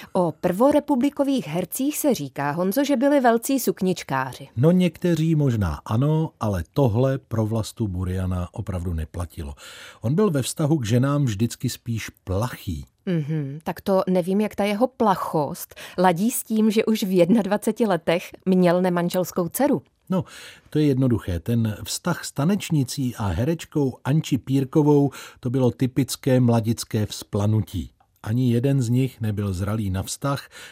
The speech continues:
Speaker 2: natož pak na rodičovství.
Speaker 1: Anči opravdu nebyla matka roku.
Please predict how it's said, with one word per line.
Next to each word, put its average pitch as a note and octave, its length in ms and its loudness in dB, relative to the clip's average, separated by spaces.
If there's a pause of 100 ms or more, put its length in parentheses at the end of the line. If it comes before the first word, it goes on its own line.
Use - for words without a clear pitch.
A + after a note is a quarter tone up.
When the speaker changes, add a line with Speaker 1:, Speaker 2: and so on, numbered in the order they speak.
(140)
Speaker 2:
natož A#2 300 -6
pak A2+ 200 -8 (180)
na G2+ 220 -4
rodičovství. F#2+ 840 -6 (360)
Speaker 1:
Anči G3+ 460 0
opravdu A3 540 2
nebyla D#3+ 380 2
matka D#3+ 460 0
roku. D#3 340 -2